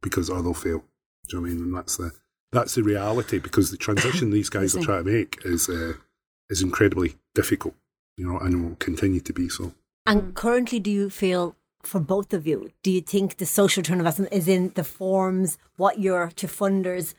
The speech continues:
Speaker 2: what you're capturing, the information, the financial data? Are you getting to, are you able to capture that story of the social return on investment, as in the multiplier, that ripple effect, isn't that, for those lone parents? So it's
Speaker 3: Mm.
Speaker 2: not only the story of, well, this is somebody who hasn't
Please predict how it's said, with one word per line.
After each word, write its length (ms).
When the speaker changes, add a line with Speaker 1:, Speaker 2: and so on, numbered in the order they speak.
Speaker 2:
what 180
you're 120
capturing, 420
the 120
information, 480
the 80
financial 460
data? 420
Are 120
you 140
getting 480
to, 260
are 80
you 260
able 320
to 280
capture 360
that 200
story 440
of 140
the 60
social 340
return 280
on 120
investment, 420
as 160
in 240
the 60
multiplier, 540
that 180
ripple 220
effect, 360
isn't 120
that, 180
for 80
those 260
lone 220
parents? 300
So 60
it's 100
Speaker 3:
Mm. 40
Speaker 2:
not 200
only 160
the 100
story 300
of, 180
well, 100
this 160
is 80
somebody 300
who 80
hasn't 380